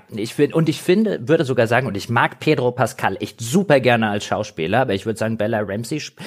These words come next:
will nicht sagen, sie spielt ihn an die Wand, aber sie ist der Star.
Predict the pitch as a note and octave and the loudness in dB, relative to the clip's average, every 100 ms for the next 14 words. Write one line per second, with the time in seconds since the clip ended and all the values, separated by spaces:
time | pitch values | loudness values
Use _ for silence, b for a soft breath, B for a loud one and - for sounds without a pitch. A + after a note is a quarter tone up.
0 | B F#3 G3+ A#3+ G3+ F#3+ F3 - G3 F3+ | B 2 4 4 2 2 -2 -2 -2 0
1 | D3 C3 A2+ G2 A2+ A3 B3+ - B B | 0 0 0 2 2 2 -4 -12 B B
2 | C#3 D3 C3+ C3+ A#2 G2 - C2+ - | 0 0 0 -2 0 -2 -2 -6 -8